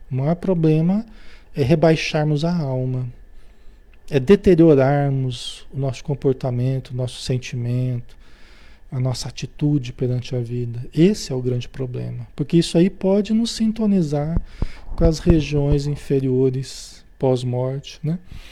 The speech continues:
Agora, perder o corpo, não, né? Se nós formos pessoas que estamos cultivando o bem,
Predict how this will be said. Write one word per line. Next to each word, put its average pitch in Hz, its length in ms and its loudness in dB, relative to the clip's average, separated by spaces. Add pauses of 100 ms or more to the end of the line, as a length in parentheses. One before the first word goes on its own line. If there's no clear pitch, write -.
(920)
Agora, 160 200 8
perder 165 340 4
o 180 80 2
corpo, 185 300 -2
não, 233 320 -2 (360)
né? 151 280 -6
Se - 160 -12
nós 147 220 -4
formos 139 340 -4
pessoas 131 500 -4
que - 60 -20
estamos 135 320 -8
cultivando 135 580 -2
o - 20 -4
bem, 143 460 -2